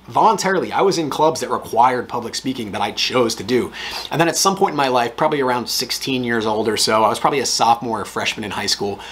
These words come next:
uh, all of a sudden I started having panic attacks. And one of these panic attacks randomly happened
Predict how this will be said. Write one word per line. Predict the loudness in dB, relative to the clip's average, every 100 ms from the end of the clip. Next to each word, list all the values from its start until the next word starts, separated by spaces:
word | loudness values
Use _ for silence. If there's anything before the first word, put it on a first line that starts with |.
| -12
uh, | 2 4
all | 6 6
of | 4
a |
sudden | 2 -4 -4
I |
started | -6 -6 -8 -8
having | -6 -4
panic | -4 -4
attacks. | -4 -6 -6 -4
And | -4 0
one | 2 2
of | 0
these | -2 -2 -6 -8
panic | -4 -2
attacks | -2 -4 -4
randomly | -6 0 2 4 4 2
happened | 2 4 4 2